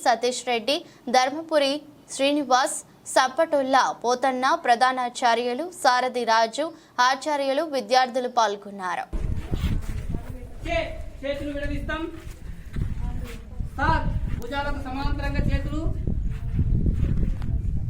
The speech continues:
Speaker 2: హార్ట్ కలిపేస్తాం. నెక్స్ట్ నౌ చేతులు సమాంతరంగా,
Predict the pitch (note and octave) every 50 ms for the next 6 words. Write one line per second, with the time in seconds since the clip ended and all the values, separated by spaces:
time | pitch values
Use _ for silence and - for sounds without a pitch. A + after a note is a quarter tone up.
0 | - - - G3 - - - - - - - - - C4 - - - - - -
1 | - F#3 - - - - - - - - - - - - - - - - - -
2 | - - - - A3 A3+ - - - F#3 A3+ C#4+ D#4 - - - - - - -
3 | - F#3 F#3 - - - - - - - - - - - - - B3+ C4 C4+ C#4
4 | C#4+ C4+ C4+ C4+ C4+ C#4 C#4 C#4 C#4 C#4 C#4 C4+ C4+ C4+